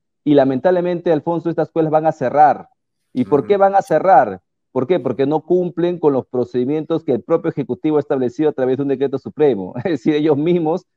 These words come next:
Speaker 1: se disparan a los pies, ¿no? Cuando más bien deberían dotarle de las facilidades y las logísticas necesarias para que estas escuelas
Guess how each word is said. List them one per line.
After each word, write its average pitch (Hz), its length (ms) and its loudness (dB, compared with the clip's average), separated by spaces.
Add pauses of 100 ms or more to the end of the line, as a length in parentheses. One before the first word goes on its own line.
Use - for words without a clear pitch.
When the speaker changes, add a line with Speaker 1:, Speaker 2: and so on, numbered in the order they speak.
(160)
Speaker 1:
se 120 180 0
disparan 143 400 0
a 127 60 0
los 113 120 -4
pies, 156 480 0
¿no? 131 460 -4 (140)
Cuando 131 260 2
más 147 160 4
bien 170 160 0
deberían 151 460 2
dotarle 156 420 4
de 131 140 4
las 117 160 0
facilidades 139 840 2 (240)
y 123 240 0
las 113 420 6
logísticas 131 640 -2
necesarias 143 580 0
para 120 200 0
que 131 120 -14
estas 135 220 -10
escuelas 139 480 0